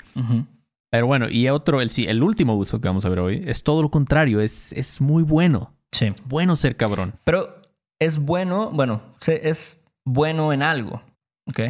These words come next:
Speaker 1: No, no es como bueno de, de buena voluntad, de
Speaker 2: Buena persona.
Speaker 1: buena persona, sino
Speaker 2: Buena.
Speaker 1: eres bueno en esto, ¿no? Que también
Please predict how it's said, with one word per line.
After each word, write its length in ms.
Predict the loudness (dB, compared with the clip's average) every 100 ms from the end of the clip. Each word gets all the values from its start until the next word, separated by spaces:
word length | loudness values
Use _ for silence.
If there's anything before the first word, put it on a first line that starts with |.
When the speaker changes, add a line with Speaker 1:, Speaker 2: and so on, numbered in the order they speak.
| -2
Speaker 1:
No, 380 | 0 0 0 0
no 180 | 0 0
es 100 | 0
como 220 | 0 0
bueno 340 | 0 0 0
de, 480 | 0 -4 -6 -10 -14 -6
de 120 | -2
buena 220 | 0 0
voluntad, 800 | 0 0 0 2 2 4 2 0
de 420 | -2 -4 -6 -10 _ _
Speaker 2:
Buena 240 | 0 0 0
persona. 440 | -4 0 2 2
Speaker 1:
buena 220 | 2 0
persona, 340 | -2 -6 -6 -6
sino 200 | -2 0
Speaker 2:
Buena. 160 | 0 -2
Speaker 1:
eres 220 | 0 0
bueno 720 | 0 0 -2 -2 -4 -8 -18 _ _ _ _ -2
en 180 | 2
esto, 300 | 2 0 -2 0
¿no? 120 | 0
Que 100 | 0
también 440 | 0 0 0 0